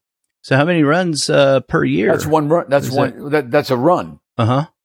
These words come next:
Speaker 2: But I, you know, that's not, I mean, I run, I run it often. I mean, I don't, you know,
Speaker 1: Okay.
Speaker 2: I don't,
Speaker 1: Yeah,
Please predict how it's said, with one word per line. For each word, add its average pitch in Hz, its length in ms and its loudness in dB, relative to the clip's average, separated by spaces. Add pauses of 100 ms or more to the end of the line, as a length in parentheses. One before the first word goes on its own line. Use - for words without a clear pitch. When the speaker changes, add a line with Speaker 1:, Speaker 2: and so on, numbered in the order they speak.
(160)
Speaker 2:
But 147 180 4
I, 127 100 4
you 135 220 -2
know, 117 400 0
that's 127 340 0
not, 123 340 -2
I - 80 -8
mean, 190 160 -4
I 135 80 2
run, 135 460 0 (100)
I 127 80 0
run 143 240 2
it 117 120 0
often. 123 520 -2 (140)
I 101 100 -8
mean, 113 160 -2
I 113 60 2
don't, 117 280 -4
you 127 100 2
know, 123 40 -4
Speaker 1:
Okay. 123 120 0
Speaker 2:
I 104 120 -2
don't, 113 140 0
Speaker 1:
Yeah, 117 220 2